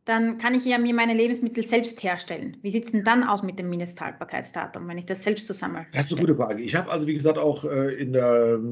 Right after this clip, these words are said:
Speaker 2: Kunden, die ich betreue, gibt's welche, die stellen Eis her, Mayonnaise selbst her, was vollkommen legitim ist. Aber ganz wichtiger Punkt, er muss den Prozess beschreiben,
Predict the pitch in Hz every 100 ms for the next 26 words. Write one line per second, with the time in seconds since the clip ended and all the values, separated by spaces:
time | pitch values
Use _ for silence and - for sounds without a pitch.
0 | 110 - 185 175 156 139 131 131 175 220
1 | 196 160 - 156 165 147 131 139 135 127
2 | - 139 160 - 190 202 190 - 117 117
3 | 143 156 107 110 - - 147 208 - _
4 | _ _ _ _ - 107 101 139 143 143
5 | 135 120 113 104 160 196 - 131 135 147
6 | 165 160 147 147 143 165 175 - 123 143
7 | 143 135 135 127 147 143 - 123 101 104
8 | 143 226